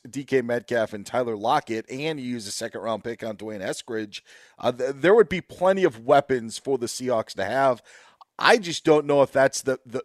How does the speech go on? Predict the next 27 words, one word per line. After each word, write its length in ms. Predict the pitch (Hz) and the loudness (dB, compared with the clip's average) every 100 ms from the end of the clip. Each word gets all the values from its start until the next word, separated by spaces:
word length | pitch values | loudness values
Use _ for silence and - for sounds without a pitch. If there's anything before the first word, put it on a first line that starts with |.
| - | -12
the 120 | 110 _ | -14 _
best 320 | 139 135 - | 0 0 -4
move 400 | 123 127 135 139 | -10 -4 -2 -2
for 240 | - 135 123 | -4 -6 -2
that 240 | 113 101 | -2 -4
franchise. 720 | _ _ - 143 160 165 156 | _ _ -14 -6 -4 -4 -2
I 80 | - | 0
don't 160 | 165 202 | 2 2
know 80 | 208 | 2
if 140 | - | 0
it's 260 | 165 - - _ _ _ - | -6 -10 -14 _ _ _ 0
what 280 | 139 175 | 4 4
they 140 | 170 143 | 4 0
need. 280 | 143 160 175 | 0 2 2
I 40 | |
think 200 | 302 311 | 2 2
on 100 | 247 | 0
paper, 400 | - 170 190 233 | 0 -4 -2 -4
people 280 | 208 208 208 | -6 -2 -2
would 120 | 202 | 0
say 160 | 190 196 | 0 2
that 320 | 190 - 156 | 0 -2 -8
that's 160 | 160 | -8
a 60 | 175 | -8
Super 260 | - 180 175 | -10 -8 -2
Bowl 240 | 185 180 | 0 0
contender, 720 | 156 165 - 170 165 175 170 | -4 -14 -4 -4 -2 -4 -4